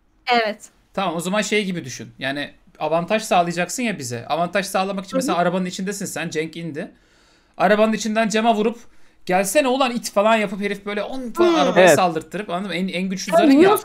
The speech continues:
Speaker 1: hadi bana gel. Yiyorsa gel. Hadi bana
Speaker 2: Ya,
Speaker 1: gel diye
Speaker 2: he, herif,
Speaker 1: bağırıyor.
Speaker 2: herif kaputa maputa vursun Cenk'e vuracağını. Hani öyle
Speaker 1: Hı hı hı.
Speaker 2: şey yap. E, işte kışkırtılmış diye aspekt eklenir mesela herife. Belki biz de onu sömürürüz.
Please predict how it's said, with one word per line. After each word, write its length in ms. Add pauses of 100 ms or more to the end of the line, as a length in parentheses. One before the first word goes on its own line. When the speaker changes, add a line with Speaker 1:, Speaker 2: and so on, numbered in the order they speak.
(160)
Speaker 1:
hadi 120
bana 160 (100)
gel. 220 (140)
Yiyorsa 360 (120)
gel. 260
Hadi 380
bana 100
Speaker 2:
Ya, 80
Speaker 1:
gel 280
diye 140
Speaker 2:
he, 60 (160)
herif, 180
Speaker 1:
bağırıyor. 440
Speaker 2:
herif 180
kaputa 340
maputa 340
vursun 260
Cenk'e 320
vuracağını. 360
Hani 180
öyle 280
Speaker 1:
Hı 60
hı 40
hı. 320
Speaker 2:
şey 100
yap. 220 (200)
E, 400 (360)
işte 200
kışkırtılmış 760
diye 120
aspekt 380
eklenir 320
mesela 300
herife. 220
Belki 260
biz 160
de 40
onu 140
sömürürüz. 460